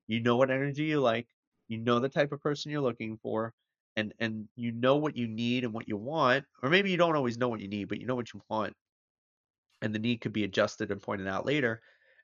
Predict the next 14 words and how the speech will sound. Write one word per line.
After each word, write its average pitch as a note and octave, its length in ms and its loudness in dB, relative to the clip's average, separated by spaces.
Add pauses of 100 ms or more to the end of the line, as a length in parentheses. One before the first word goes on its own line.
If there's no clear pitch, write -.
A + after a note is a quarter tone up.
and, A2 280 4
and A2+ 160 -4
then D#3 240 -2
just - 300 -8 (200)
start - 380 -6
basing G#3+ 300 -6
it G#2 80 -6
on B2 120 -4
that, B2+ 260 0
like, G2 100 -8
start B2 260 -4
your B2+ 60 -8
search B2+ 240 -8
somewhere. A#2 400 -10